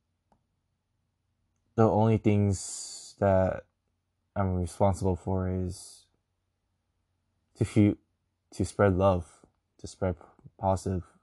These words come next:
vibes out there. Like,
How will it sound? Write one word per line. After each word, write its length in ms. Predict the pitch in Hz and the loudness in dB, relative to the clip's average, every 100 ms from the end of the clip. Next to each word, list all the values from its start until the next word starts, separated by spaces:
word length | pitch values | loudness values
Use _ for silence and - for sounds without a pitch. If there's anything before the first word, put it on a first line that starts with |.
| _ _ _ | _ _ _
vibes 280 | 92 90 - | -2 -2 -2
out 200 | 95 - | -8 -8
there. 240 | 82 90 - _ _ _ _ _ _ _ _ _ _ _ _ _ _ _ _ _ _ _ _ _ _ _ _ - | -8 -8 -10 _ _ _ _ _ _ _ _ _ _ _ _ _ _ _ _ _ _ _ _ _ _ _ _ -2
Like, 300 | 101 92 | 2 2